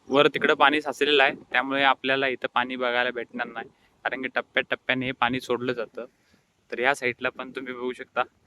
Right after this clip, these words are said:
हे आहे ना आमच्या गावाकडचं खरं निसर्गरम्य वातावरण आहे. आणि मी आहे ना आता जांभरे डॅमवर आलोय. तुम्हाला सांगण्या-, सांगितल्याप्रमाणे मी आता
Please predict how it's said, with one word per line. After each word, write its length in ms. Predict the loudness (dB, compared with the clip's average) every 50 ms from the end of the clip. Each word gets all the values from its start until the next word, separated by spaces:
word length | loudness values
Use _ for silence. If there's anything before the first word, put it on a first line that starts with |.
| _ _ _ _ -20 _ _ _ _ _ _ _ _ _ _ _ _ _ _ _ _ _ _ _ _ _ _ _ _ _ 4
हे 60 | 6
आहे 140 | 6 6 6
ना 80 | 6 4
आमच्या 240 | 4 6 4 4
गावाकडचं 520 | 6 8 6 6 6 2 -4 -12 -10 -10 -10 -8
खरं 240 | -2 -2 0 0 0
निसर्गरम्य 600 | -2 -2 0 0 0 0 0 -2 -4 -4 -4 -6
वातावरण 420 | -6 -6 -6 -6 -8 -8 -8 -10
आहे. 120 | -14 -16 -16 _ _ _ _ _ _ _ _ _ -4
आणि 200 | -4 -4 -4 -6
मी 180 | -6 -2 0
आहे 180 | 0 0 0 0
ना 180 | -2 -4 -4
आता 160 | -4 -4 -6 -4
जांभरे 420 | -4 -2 -4 -4 -4 -4 -4 -4
डॅमवर 420 | -2 -2 -2 -2 -2 -2 -4 -4
आलोय. 240 | -4 -4 -4 -6 -10 -12 -12
तुम्हाला 260 | -10 -10 -10 -10 -10
सांगण्या-, 520 | -10 -12 -14 -14 -14 -18 -18 -18 _ _
सांगितल्याप्रमाणे 760 | -14 -14 -14 -14 -16 -12 -12 -12 -10 -10 -10 -10 -10 -12 -12
मी 140 | -14 -14 -16
आता 260 | -16 -14 -12 -12 -12